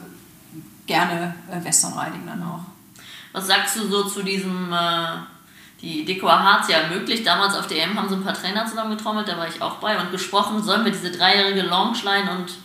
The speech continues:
Speaker 2: Trail in Hand mit ins Leben rufen. Was sagst du dazu? Könntest du dir das auch vorstellen für den Kleinen, oder?
Speaker 1: Äh, also dreijährig wahrscheinlich schon, weil da
Speaker 2: Mhm.
Speaker 1: longiert man sie eh schon.
Speaker 2: Ja.
Speaker 1: Ähm, ich weiß noch, wir haben ja, es gab ja sogar mal Yearling Longline.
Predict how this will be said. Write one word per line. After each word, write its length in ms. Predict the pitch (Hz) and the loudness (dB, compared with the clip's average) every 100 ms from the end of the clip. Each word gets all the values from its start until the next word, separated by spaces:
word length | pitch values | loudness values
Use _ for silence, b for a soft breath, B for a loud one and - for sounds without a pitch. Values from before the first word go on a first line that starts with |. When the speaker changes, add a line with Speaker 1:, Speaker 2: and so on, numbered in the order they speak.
| - - | -20 -18
Speaker 2:
Trail 240 | - 190 185 | -6 4 6
in 180 | 180 - | 6 4
Hand 320 | 185 156 - | 4 2 -4
mit 120 | - | -10
ins 200 | 143 - | -10 -8
Leben 280 | - 143 - | -6 -8 -8
rufen. 300 | 143 - - B B - | -10 -10 -12 B B -6
Was 120 | - | 0
sagst 220 | 190 - | 0 0
du 40 | 185 | 2
dazu? 300 | 156 - 440 - - - - | 2 2 -4 -8 -12 -20 -6
Könntest 200 | 220 202 | -2 0
du 60 | |
dir 40 | 196 | 0
das 80 | 165 | 0
auch 40 | |
vorstellen 300 | 202 247 254 | -2 -4 -4
für 60 | 311 | -4
den 160 | 285 | -6
Kleinen, 420 | 302 285 330 359 247 | -4 -2 -2 -2 -4
oder? 200 | 202 208 226 - B B B B B B B - - | -2 -4 -6 -14 B B B B B B B -20 -8
Speaker 1:
Äh, 440 | 208 214 208 202 196 B B B B B B - | -2 2 4 2 0 B B B B B B -2
also 260 | 202 180 | -2 2
dreijährig 600 | 160 202 233 233 214 208 | 4 4 4 4 2 0
wahrscheinlich 480 | 185 175 180 175 165 | -2 0 -2 -2 -4
schon, 240 | 165 180 | -4 0
weil 120 | 190 175 | 2 4
da 80 | |
Speaker 2:
Mhm. 60 | 175 | 4
Speaker 1:
longiert 340 | 175 170 208 202 | 2 0 -4 -2
man 120 | 175 | -2
sie 280 | 175 160 190 | -2 -4 -4
eh 40 | |
schon. 300 | 196 196 190 | -2 -2 -2
Speaker 2:
Ja. 100 | 175 - B B B B B - | -4 -6 B B B B B -8
Speaker 1:
Ähm, 160 | 170 160 | -2 -2
ich 100 | 165 | 0
weiß 160 | 170 | 0
noch, 120 | 185 180 | 0 -2
wir 100 | 165 | -4
haben 120 | 175 | -2
ja, 80 | 170 170 | -2 0
es 120 | - | -2
gab 160 | 175 165 | -2 -4
ja 80 | 180 | -6
sogar 200 | 175 180 | -4 -4
mal 120 | 170 | -4
Yearling 520 | 160 175 226 - - | -4 -2 -2 -4 -4
Longline. 720 | 76 76 76 - - - - | -6 -6 -8 -8 -8 -8 -12